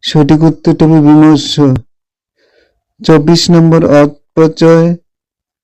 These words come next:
অপচয় শব্দ জুড়ে অর্থ যথাক্রমে, যথাক্রমে অর্থটা হচ্ছে ক্ষতি ও চয়ন। পঁচিশ নম্বর,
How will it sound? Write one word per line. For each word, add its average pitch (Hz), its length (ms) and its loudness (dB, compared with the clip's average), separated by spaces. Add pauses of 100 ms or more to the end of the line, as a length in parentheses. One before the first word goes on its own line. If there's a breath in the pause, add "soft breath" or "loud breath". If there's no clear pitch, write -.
(220)
অপচয় 156 580 0 (140)
শব্দ 151 300 -2 (140)
জুড়ে 156 300 0 (840)
অর্থ 147 320 -2 (160)
যথাক্রমে, 156 760 0 (1040)
যথাক্রমে 156 500 0
অর্থটা 160 380 -2
হচ্ছে 160 360 -4 (960)
ক্ষতি 151 460 0
ও 156 40 2 (120)
চয়ন। 151 320 2 (1500)
পঁচিশ 151 360 0 (100)
নম্বর, 156 420 2